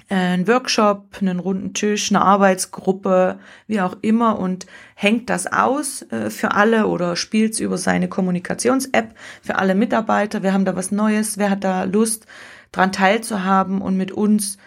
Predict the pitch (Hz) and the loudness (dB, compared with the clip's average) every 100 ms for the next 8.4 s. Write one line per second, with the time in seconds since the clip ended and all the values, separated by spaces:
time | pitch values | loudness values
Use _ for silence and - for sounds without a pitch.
0 | - - 196 185 185 185 196 190 185 185 | -12 -2 4 4 4 2 0 0 -2 -4
1 | 175 - 185 180 175 - - 175 175 - | -4 0 2 2 -2 -8 -6 -6 -4 0
2 | 202 190 175 175 180 180 180 165 170 - | 2 2 0 -4 -6 -6 -8 -10 -12 -20
3 | - - - - - 202 202 226 240 214 | -20 -20 -20 -20 -4 -4 2 4 4 2
4 | 202 196 214 202 196 196 185 185 180 - | 0 0 2 2 0 -2 0 0 -2 -6
5 | 185 180 180 180 _ _ _ _ _ _ | -4 -4 -4 -8 _ _ _ _ _ _
6 | _ _ _ _ - 190 185 190 247 247 | _ _ _ _ 0 2 2 2 2 4
7 | 220 - 185 190 180 180 185 180 180 180 | 4 2 -2 0 0 0 -4 -4 -4 -4
8 | 185 180 - - | -4 -4 -6 -10